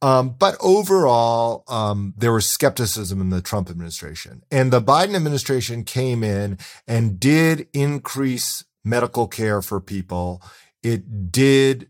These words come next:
set up uh, new groups to sort of take a look at this. So they, they have put resources into trying to find an answer. It's just frustrating to victims that there's not a clear answer yet.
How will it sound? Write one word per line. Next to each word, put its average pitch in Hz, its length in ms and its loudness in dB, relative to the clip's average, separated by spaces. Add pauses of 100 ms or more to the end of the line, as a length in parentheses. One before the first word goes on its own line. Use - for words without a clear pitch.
(140)
set 127 360 0
up 117 300 -2 (360)
uh, 98 380 -4
new 123 680 2
groups 117 500 -4
to 110 120 -4
sort 110 260 -2
of 95 120 -2 (120)
take 107 280 -6
a 98 40 -2
look 120 340 0
at 87 180 -10
this. - 180 -12
So 135 240 0
they, 135 260 2 (340)
they 143 120 6
have 185 360 0
put 190 180 -2
resources 117 800 -2
into 104 280 -4
trying 131 680 0
to 113 100 -6
find 104 640 -2
an 113 180 -4
answer. 107 600 -2 (500)
It's - 240 0
just 127 240 2
frustrating 123 600 2
to 107 100 -4
victims 92 500 -2
that 101 220 -4 (320)
there's 101 460 -4
not 107 280 0
a 92 60 -4
clear 92 300 -4
answer 95 340 -4
yet. - 160 -20